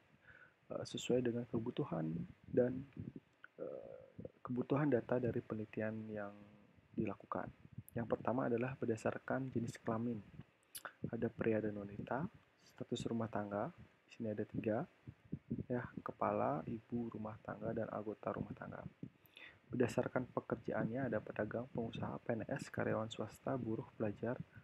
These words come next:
eh, dan profesi lainnya. Selanjutnya untuk usia ada kategori tua,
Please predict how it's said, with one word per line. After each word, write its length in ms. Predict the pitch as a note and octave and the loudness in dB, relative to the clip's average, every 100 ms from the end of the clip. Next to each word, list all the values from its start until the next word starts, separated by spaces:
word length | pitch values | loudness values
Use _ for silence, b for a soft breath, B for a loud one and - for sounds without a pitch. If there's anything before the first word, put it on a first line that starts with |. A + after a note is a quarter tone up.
| D3+ | -6
eh, 200 | A2 G#2+ | -4 -2
dan 160 | G#2+ G#2+ A2+ | -2 -4 -4
profesi 400 | - - G#2+ A2+ | -6 -6 -6 -2
lainnya. 480 | G2+ G#2 G#2 G#2+ - - B B B B B B B - - - - | 0 -2 -4 -4 -4 -8 B B B B B B B -16 -16 -14 0
Selanjutnya 240 | B2 C#3 | 2 4
untuk 200 | C#3 B2 | 2 2
usia 400 | B2+ - C#3 C#3+ | 2 2 2 4
ada 240 | B2 A2+ A2+ A2 - - | 4 4 2 0 -10 0
kategori 480 | A#2+ A2+ A2 A2 A#2 - | 2 2 2 2 0 -2
tua, 400 | A#2 A2+ C3 | 0 2 2